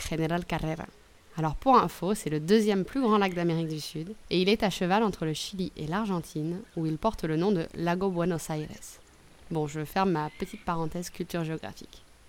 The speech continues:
Après avoir bien profité de la première semaine, nous partons enfin en avion pour le sud. On arrive toutes contentes dans le petit aéroport local,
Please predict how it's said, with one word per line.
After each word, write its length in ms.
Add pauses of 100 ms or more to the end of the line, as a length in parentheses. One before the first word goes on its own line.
(320)
Après 240
avoir 240
bien 160
profité 400
de 60
la 80
première 340
semaine, 480
nous 140
partons 400
enfin 260
en 140
avion 220
pour 120
le 100
sud. 320 (380)
On 140
arrive 340
toutes 200
contentes 380
dans 120
le 80
petit 340
aéroport 400
local, 440